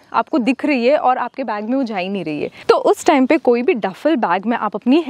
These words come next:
extra सामान डाल सकते हो। आप fruits खरीद रहे हो on the go, कुछ भी कर रहे हो, तो आप वो duffel bag पे डाल सकते हो। And you can tie your duffel bag with these cam straps। अगर आप छोटी मोटी ride के लिए जा रहे हो और आपको है कि tank bag use नहीं करना है, scratches आएंगे and all these things,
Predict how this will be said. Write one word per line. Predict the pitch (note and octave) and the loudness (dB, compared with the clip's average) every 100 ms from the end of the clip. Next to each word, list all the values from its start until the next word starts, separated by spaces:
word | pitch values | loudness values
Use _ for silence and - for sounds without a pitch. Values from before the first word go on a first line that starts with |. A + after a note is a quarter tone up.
| A3 | -6
extra | - B3 | -4 -4
सामान | B3+ G#3+ G3 G#3+ | -4 -4 -2 0
डाल | F3 F3+ | 0 -2
सकते | A3 - - | -6 -4 0
हो। | A#3+ C#4 | 2 2
आप | C4 G#3 | 0 0
fruits | - - A3+ A#3+ | -4 -4 -2 -2
खरीद | - A3+ A3 F#3+ | -2 0 0 2
रहे | G#3 | 0
हो | G#3+ A3+ G#3 | 2 0 0
on | G3 | -2
the | G#3 G3 | -2 0
go, | A3+ | 0
कुछ | - C4 - | 2 0 0
भी | |
कर | C#4+ G#3+ | -2 0
रहे | G3 | 0
हो, | |
तो | G#3+ | 0
आप | G#3 | 0
वो | C4+ | 0
duffel | G#3+ - G#3 | -2 -2 2
bag | A3+ A3+ | 2 2
पे | A#3+ | 0
डाल | A#3 | -2
सकते | A3+ A#3 - | -2 -4 0
हो। | D4+ - - | -2 -2 0
And | B3+ D4 | 2 4
you | D#4+ | 2
can | F4 | 2
tie | D#4 A3+ B3 | 2 2 2
your | D4+ E4 A3+ | 2 2 0
duffel | G3 A#3 | 0 0
bag | G#3 F#3+ A3+ - - | 2 2 0 -4 -10
with | G3 F4 - F#3+ F#3+ | -2 -2 -2 -8 2
these | B3 D4+ - _ - | 4 4 0 _ -4
cam | F3+ F3 | -4 -4
straps। | - - - - - - - | -10 -12 -14 -18 -18 -20 2
अगर | A#3+ B3 G4 | 4 4 4
आप | D4 - | 2 2
छोटी | C4 B3+ | 0 2
मोटी | C4 A#3 | 0 2
ride | A#3 G3 F#3 | 0 0 0
के | A3 | -2
लिए | A3+ | -2
जा | A3 F#3 | 0 0
रहे | G3+ | 2
हो | A3+ | 4
और | A#3+ | 4
आपको | F#3+ - A#3+ | 0 -2 -2
है | A#3 A#3 | -2 -2
कि | G3+ C4 | -2 -2
tank | A#3 G3+ A3+ | 0 0 0
bag | B3 A3 | -4 -2
use | A3 A3+ | -2 -2
नहीं | A#3 | -2
करना | G#3 G3+ F3+ G3 | -2 -4 -4 -4
है, | G3+ G3 - - | -2 -4 -6 -20
scratches | - - G#3 - A3 G#3+ | -8 -2 -2 0 0 0
आएंगे | F#3+ F#3 F#3+ | -4 -4 -4
and | G3 | 0
all | G3 G#3 | 0 0
these | F#3+ G#3 - | 0 -4 0
things, | G3 | -2